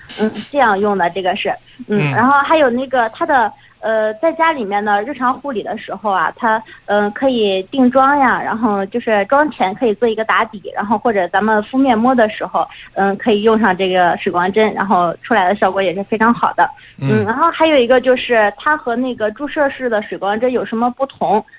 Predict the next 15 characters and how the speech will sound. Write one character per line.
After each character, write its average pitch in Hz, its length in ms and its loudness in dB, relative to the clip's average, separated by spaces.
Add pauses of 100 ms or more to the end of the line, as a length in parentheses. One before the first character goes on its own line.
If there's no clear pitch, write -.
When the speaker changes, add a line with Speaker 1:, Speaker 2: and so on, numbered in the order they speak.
(120)
Speaker 2:
嗯， 202 160 2
顾 262 120 4
客 - 140 2
也 208 120 6
经 226 140 2
常 226 180 2
问 240 120 4
到 214 120 6
这 214 180 2
个。 175 280 0
嗯， 185 160 -4
Speaker 1:
对。 226 80 -2
Speaker 2:
因 294 120 -2
为， 294 200 0 (240)
嗯， 208 240 0